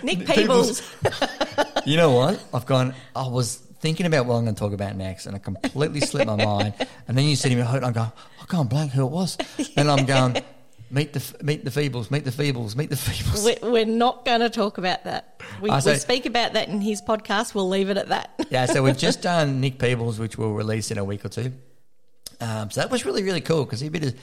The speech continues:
Speaker 2: he spent a bit of time in Darwin. That was really
Speaker 1: I
Speaker 2: good.
Speaker 1: liked his podcast.
Speaker 2: And I reckon I could have spoken for another hour at least, um, uh,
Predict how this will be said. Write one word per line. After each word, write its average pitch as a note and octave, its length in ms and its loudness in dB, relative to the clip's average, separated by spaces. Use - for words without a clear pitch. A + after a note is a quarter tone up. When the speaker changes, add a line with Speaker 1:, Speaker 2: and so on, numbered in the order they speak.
Speaker 2:
he D3+ 80 -2
spent D3 220 0
a - 20 2
bit B2+ 100 0
of A#2+ 60 -6
time A#2 280 -2
in G#2 100 -4
Darwin. G#2+ 420 -4
That C3 140 -8
was A2+ 100 -14
really G#2+ 400 -8
Speaker 1:
I A3 80 2
Speaker 2:
good. B3+ 80 2
Speaker 1:
liked G#3 240 0
his F3+ 140 -6
podcast. E3+ 400 -6
Speaker 2:
And C3 100 2
I C3+ 120 6
reckon D#3 260 0
I C3+ 60 0
could C3 180 -2
have A#2 160 -2
spoken G#2+ 680 -4
for G#2 100 -10
another G2+ 360 -6
hour F#2+ 260 -12
at G#2 180 -14
least, F#2 400 -10
um, F#2 800 -10
uh, - 20 -12